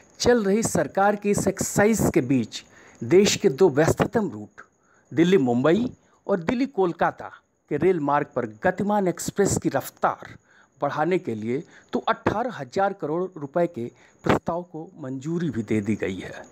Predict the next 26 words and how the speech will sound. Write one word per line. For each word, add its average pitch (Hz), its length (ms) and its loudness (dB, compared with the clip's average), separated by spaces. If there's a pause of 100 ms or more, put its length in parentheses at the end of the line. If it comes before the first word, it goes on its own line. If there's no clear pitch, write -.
(600)
यह 120 80 4
जानकारी 156 640 2 (320)
एक 196 240 0
कार्यक्रम 208 480 0
में 208 200 -8 (280)
शिरकत 247 440 -2
करने 165 240 -4
पहुंचे 135 540 -8 (720)
भारतीय 190 540 0 (140)
रेल 160 360 2
मंत्री 120 540 -4 (300)
सुरेश 175 580 0 (120)
प्रभु 131 300 -2
ने 107 100 -8
दी। - 300 -16 (680)
उन्होंने 107 300 2
कहा 165 420 2 (480)
कि 220 80 -2
गतिमान 226 560 2
एक्सप्रेस 247 640 -2
की 240 340 -8
स्पीड - 480 -2 (720)
बढ़कर 247 380 4
टू 269 360 -2
हंड्रेड 185 380 0
किलोमीटर 165 580 2